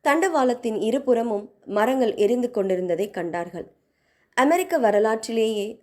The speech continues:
மிக கொடிய ஒரு தீப்புயலை நோக்கி சென்று கொண்டிருந்தார்கள்.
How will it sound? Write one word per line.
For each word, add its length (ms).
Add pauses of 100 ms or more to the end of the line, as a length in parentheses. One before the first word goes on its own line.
(100)
மிக 300
கொடிய 540
ஒரு 320
தீப்புயலை 680
நோக்கி 300
சென்று 320
கொண்டிருந்தார்கள். 840